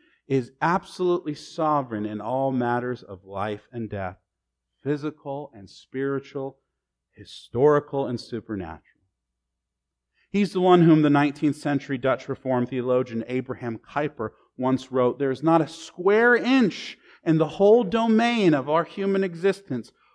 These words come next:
over which Christ, who is sovereign over all, does not cry, 'Mine.'" And so this God, this absolute sovereign, the way he chooses to rule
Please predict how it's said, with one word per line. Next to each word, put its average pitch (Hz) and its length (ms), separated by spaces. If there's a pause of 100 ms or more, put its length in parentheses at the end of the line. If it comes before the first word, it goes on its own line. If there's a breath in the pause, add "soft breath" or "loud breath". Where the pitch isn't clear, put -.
over 147 300
which 135 260
Christ, 156 560
who 139 100
is - 180
sovereign 160 380
over 143 360
all, 120 240
does 123 340
not 113 260
cry, 98 460 (320)
'Mine.'" 98 680 (2750 soft breath)
And 143 100
so 185 160
this 196 220
God, 117 560 (260)
this - 240
absolute 180 580
sovereign, 131 760 (680)
the 143 140
way 175 400
he 214 160
chooses 214 580
to 226 240
rule 117 580